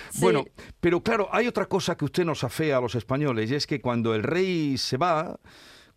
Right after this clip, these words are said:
Speaker 2: cuando se fuga aquella mañana de agosto,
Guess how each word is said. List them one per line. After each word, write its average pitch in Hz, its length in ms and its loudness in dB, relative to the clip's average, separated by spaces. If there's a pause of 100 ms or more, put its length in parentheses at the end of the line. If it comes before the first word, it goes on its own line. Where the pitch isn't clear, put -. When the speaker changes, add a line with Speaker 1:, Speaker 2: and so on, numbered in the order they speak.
(180)
Speaker 2:
cuando 113 1000 0
se 113 160 -4
fuga 175 380 4
aquella 143 520 2
mañana 131 580 2
de 127 140 2
agosto, 156 540 0